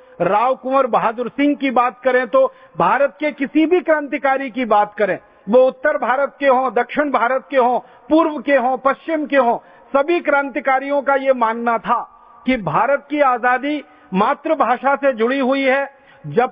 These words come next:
तक हमारी मातृभाषा को सम्मान नहीं दिला पाएंगे, हम इस देश में आजादी नहीं ला पाएंगे। ये हमारे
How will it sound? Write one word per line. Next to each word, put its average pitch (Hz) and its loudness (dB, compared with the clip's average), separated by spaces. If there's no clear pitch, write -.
तक 330 2
हमारी 294 0
मातृभाषा 269 0
को 285 4
सम्मान 254 -2
नहीं 247 0
दिला 277 0
पाएंगे, 269 2
हम 262 0
इस 269 -6
देश 220 2
में 269 -2
आजादी 226 0
नहीं 208 0
ला 185 2
पाएंगे। 131 -6
ये 254 0
हमारे 294 0